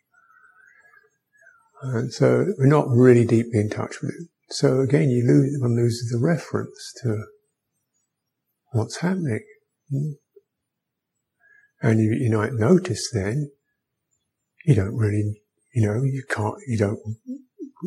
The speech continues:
feel relaxed. In fact,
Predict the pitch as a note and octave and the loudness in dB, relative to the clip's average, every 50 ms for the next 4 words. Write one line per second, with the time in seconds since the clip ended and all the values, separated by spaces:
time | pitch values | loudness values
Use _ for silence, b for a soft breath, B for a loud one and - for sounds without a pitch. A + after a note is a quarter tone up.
0 | G3 - - - - - - - G#2+ G2 G2 G2 G2 G#2 G#2+ C3+ F3+ G#3 F3+ - | -12 -12 -16 -18 -16 -16 -6 -2 -2 -2 -2 -2 -4 -4 -2 0 0 0 -2 -2
1 | - - - - - - - - - _ _ _ _ _ _ _ _ _ _ _ | -6 -12 -16 -14 -14 -14 -16 -18 -20 _ _ _ _ _ _ _ _ _ _ _
2 | _ _ _ _ _ - - A2+ - | _ _ _ _ _ -2 -2 -2 -2